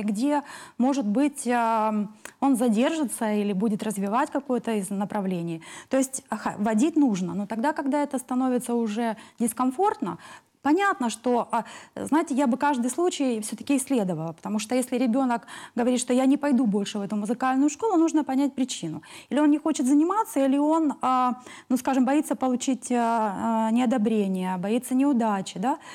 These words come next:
То есть с чем это связано? Нужно понимать, э, или, может быть, какие-то конфликты в той же секции спортивной, да? Или, может быть, там, ну, а, уровень притязаний может быть очень большим, то есть ребёнку могут ставить какие-то такие ожидания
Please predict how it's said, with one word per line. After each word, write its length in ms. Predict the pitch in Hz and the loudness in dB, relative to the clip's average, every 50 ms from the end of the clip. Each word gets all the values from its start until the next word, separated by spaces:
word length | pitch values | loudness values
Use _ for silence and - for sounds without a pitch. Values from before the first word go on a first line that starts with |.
| - - | -18 -6
То 100 | - - | -2 0
есть 220 | 277 262 - - - | 0 0 -2 -6 -10
с 120 | 190 - | -10 -8
чем 220 | - - 381 359 330 | -4 0 2 2 2
это 160 | 311 320 269 | 2 0 -2
связано? 640 | 262 - - 196 160 156 160 156 156 - - - - - - - - - - - | -4 -2 -2 -2 -2 -4 -6 -8 -10 -12 -12 -14 -16 -16 -20 -20 -20 -12 -6 -4
Нужно 220 | 339 330 330 311 | 0 0 2 2
понимать, 540 | 311 320 294 294 330 349 359 330 - - - | 2 2 2 4 4 4 2 0 0 -2 0
э, 200 | 262 262 254 240 185 254 | 0 2 2 2 2 2
или, 280 | 285 349 330 320 285 208 | 2 2 2 2 2 2
может 280 | 247 254 311 302 311 | 2 2 2 2 2
быть, 160 | 262 294 285 - - - | 0 0 0 -2 -4 -4
какие-то 360 | - 247 - - 294 - 277 | -4 -2 0 0 0 0 0
конфликты 540 | 269 269 269 262 - 262 240 233 - - 226 | 0 0 0 0 0 0 0 0 -2 -4 -6
в 80 | 214 - | -4 -4
той 240 | - 220 233 226 214 | -4 -2 0 0 0
же 120 | 190 220 | 0 -2
секции 420 | 214 - 269 233 - - - 220 | -2 -2 -2 -2 -4 -4 -4 -4
спортивной, 640 | 202 214 - 214 185 - - 185 175 165 165 156 160 | -4 -4 -6 -8 -8 -8 -8 -8 -6 -6 -6 -6 -4
да? 280 | 165 220 247 269 262 | -2 0 0 0 0
Или, 140 | 233 208 202 | 0 -2 -2
может 280 | 214 220 240 233 247 208 | -2 -2 -2 -2 -2 -2
быть, 160 | 202 233 226 | -2 -2 -2
там, 200 | - 226 220 214 214 - - - - - - - | -2 -2 -2 -2 -6 -12 -16 -16 -16 -12 -4 0
ну, 160 | 269 320 269 - - | 0 0 0 0 -2
а, 260 | - 247 240 240 247 | 0 0 2 2 2
уровень 400 | 220 185 226 320 320 285 285 269 | 0 0 2 2 4 4 4 4
притязаний 580 | - 277 247 220 277 277 240 285 254 226 202 196 | 2 2 0 -2 0 0 2 2 2 0 0 -2
может 220 | 196 196 185 202 | -2 -2 -2 -2
быть 180 | 190 185 208 226 | -2 -2 -2 -4
очень 220 | 220 - - 226 | -4 -4 -4 -2
большим, 460 | 214 240 262 262 - - 427 415 403 330 - - - - - | -2 -2 -2 -2 -2 -4 -4 -4 -4 -8 -12 -18 -18 -8 -6
то 60 | 240 | -4
есть 100 | 214 - | -2 0
ребёнку 360 | 262 220 285 285 269 269 247 | 2 2 2 0 0 0 0
могут 260 | 226 247 233 233 247 | 0 0 0 0 -2
ставить 320 | 247 185 233 247 233 226 - | -2 -2 -2 -2 -2 -2 -4
какие-то 400 | - 226 - - 233 226 - 202 | -6 -8 -4 -4 -4 -4 -4 -6
такие 460 | - 208 - - 233 226 214 208 175 - 220 | -12 -8 -4 -2 0 0 0 0 -2 -2 -2
ожидания 680 | 220 208 247 240 370 415 440 415 294 202 170 175 | -2 0 0 0 2 2 2 0 0 0 -2 -4